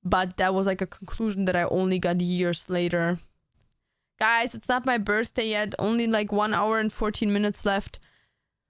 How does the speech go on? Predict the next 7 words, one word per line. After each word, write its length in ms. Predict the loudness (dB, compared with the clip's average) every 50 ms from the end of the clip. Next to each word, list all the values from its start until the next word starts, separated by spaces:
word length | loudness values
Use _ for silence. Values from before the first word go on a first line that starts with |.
| _ _ _ _ _ _ _ _
But 120 | 0 2
I 100 | 2 2
need 320 | 2 2 2 2 0 -2 -2
Dantes. 560 | -2 -2 0 -2 -2 0 0 0 0 -4 -2
Dantes! 1300 | -2 0 2 2 2 0 0 0 0 0 0 0 2 2 2 4 4 2 2 0 -2 -6 -8 -8 -10 -12 _ _ _ _ _ _ _ _ _ _ _ _ _ _ _ _ _ _ _ _ _
Dantes! 1300 | 0 2 2 4 2 0 0 -2 -2 -2 0 0 0 0 2 2 2 2 0 0 -2 -6 -8 -8 -10 -12 -14 _ _ _ _ _ _ _ _ _ _ _ _ _ _ _ _ _ _ _ _ _ _ _ _ _ _ _ _ _ _ _
Dantes! 1500 | 0 2 2 4 4 2 2 0 0 -2 -4 -4 -2 0 0 2 2 2 2 2 2 2 0 -2 -4 -6 -8 -8 -10 -12